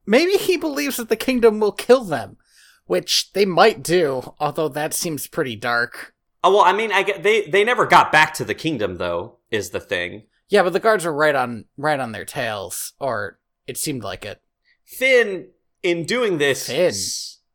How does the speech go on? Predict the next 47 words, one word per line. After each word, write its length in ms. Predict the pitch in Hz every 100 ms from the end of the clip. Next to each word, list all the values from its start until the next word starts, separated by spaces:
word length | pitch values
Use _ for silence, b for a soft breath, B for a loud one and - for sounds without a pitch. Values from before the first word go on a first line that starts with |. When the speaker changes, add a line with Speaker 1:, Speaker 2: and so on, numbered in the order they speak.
| _
Speaker 2:
Flynn. 500 | - 147 110 98 113 _ _ _ _ _
Speaker 1:
Okay. 180 | - - _ - - _ -
Speaker 2:
Uh, 240 | 113 - - -
Flynn, 480 | 175 160 135 147 - _
that, 200 | 120 117
that, 240 | 135 139 -
that's 160 | 135 127
a 40 |
little 180 | 120 107
faux 200 | 110 107
pas 140 | 101
on 80 | 98
my, 200 | 90 92 -
my 120 | 92
part. 340 | - 90 - _ _ _
Flynn 580 | - 175 208 202 208 202 _ 113
decides 440 | 131 - 170 175
to 120 | 165
betray 400 | 143 - - 190
the 100 | 180
First 380 | - 143 131 -
Order. 380 | 107 95 95 113
No, 140 | 107 123
wait. 360 | 107 98 113 _ _
Speaker 1:
<laughs> 420 | 165 - _ 160 147
Speaker 2:
Crisscross 520 | 117 - 127 123 -
my 80 | 143
wires 400 | 120 104 98 90
again. 240 | 80 85 B B
So 240 | - 156 147
Flynn 400 | - 175 190 180
betrays 440 | 151 - 170 139
them, 260 | 135 120 107
right? 240 | 117 123
But 100 | 151
he 100 | 170
still 300 | 175 - 285
hasn't 360 | 226 247 202 175
gotten 280 | 175 180 190
away 360 | 165 123 170
from 600 | 190 208 190 185 131 117 104
the 100 | 135
other. 360 | 123 110 139 190
Speaker 1:
Right. 380 | 170 143 - 113
Speaker 2:
Like, 180 | 123 127
the, 60 |
Speaker 1:
Yes. 440 | 147 113 - -